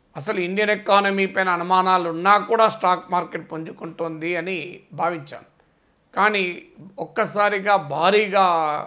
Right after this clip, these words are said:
కుదుపు కనిపించింది, పతనమైంది. దీనికి ముఖ్యమైన కారణం ఏంటంటే స్టాక్ మార్కెట్స్, నేను చాలాసార్లు చెప్పాను, రియల్ ఎకానమీతో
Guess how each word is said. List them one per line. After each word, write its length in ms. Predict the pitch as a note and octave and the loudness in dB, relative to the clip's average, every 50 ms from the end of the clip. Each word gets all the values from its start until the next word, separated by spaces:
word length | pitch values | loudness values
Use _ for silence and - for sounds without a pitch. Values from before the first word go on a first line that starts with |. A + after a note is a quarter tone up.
| - - - _ _ - | -10 -16 -20 _ _ -12
కుదుపు 640 | D#3+ E3 F3+ F#3+ G3 - E3+ E3 D#3 D3 C#3+ C#3+ C#3+ - | -8 -6 -6 -6 -6 -8 -10 -8 -8 -8 -10 -12 -12 -10
కనిపించింది, 600 | D#3 D#3+ D#3+ - F3 E3 D#3+ - E3 F#3 - - | -12 -12 -12 -12 -14 -12 -12 -12 -10 -10 -10 -8
పతనమైంది. 600 | - - D#3 D#3 - - - E3 - - - _ _ _ _ _ _ _ _ _ _ _ _ _ - | -8 -8 -8 -8 -10 -14 -14 -16 -20 -20 -20 _ _ _ _ _ _ _ _ _ _ _ _ _ -8
దీనికి 260 | A3 A#3+ B3 - A#3 | -8 -8 -6 -6 -6
ముఖ్యమైన 480 | G3+ G3 F#3+ G3 - B3+ B3+ B3+ B3 B3 | -6 -6 -6 -2 0 0 2 2 0 -2
కారణం 540 | B3 - - G#3+ G#3+ G#3 G#3 G#3 G3+ G3+ | -2 0 2 4 4 4 2 -2 -4 -4
ఏంటంటే 680 | G3 G3 F#3+ F#3+ F#3+ F#3 F#3 - G#3+ F#3+ F3+ F#3+ G3 - _ _ _ _ _ _ _ _ _ _ _ _ _ _ - - | -4 -4 -4 -4 -6 -6 -4 -2 -2 -2 -2 -4 -8 -14 _ _ _ _ _ _ _ _ _ _ _ _ _ _ -20 -20
స్టాక్ 480 | - - - - G3+ A3+ A3+ A#3 - B3+ | -18 -10 -6 -2 -2 -2 -2 -4 -6 -2
మార్కెట్స్, 520 | B3 A#3+ A3 - - - G#3+ E3+ C#3+ E3 | 0 0 0 -2 -4 -8 -8 -8 -10 -10
నేను 180 | F#3 F#3 E3 C#3+ E3+ | -10 -10 -8 -8 -8
చాలాసార్లు 460 | D#3+ - F#3+ G3+ F#3+ - - G#3+ E3 | -6 -6 -6 -6 -6 -6 -6 -8 -8
చెప్పాను, 360 | C#3+ E3 - - - A2+ - - _ _ _ _ _ _ _ _ _ _ B2+ D3 E3 | -10 -14 -16 -16 -16 -18 -18 -20 _ _ _ _ _ _ _ _ _ _ -16 -10 -8
రియల్ 300 | F3+ G#3 A#3 C4 C4 B3+ | -4 -2 0 2 4 4
ఎకానమీతో 1200 | A#3+ - - - A3+ A3 G#3+ G#3+ G#3 G3+ G3+ G3 G3 F#3+ G3 - G3+ F#3+ F3 D#3+ E3 E3+ E3+ | 2 2 2 2 2 2 0 -2 -4 -6 -4 -6 -6 -6 -6 -4 -4 -2 -2 -4 -4 -6 -8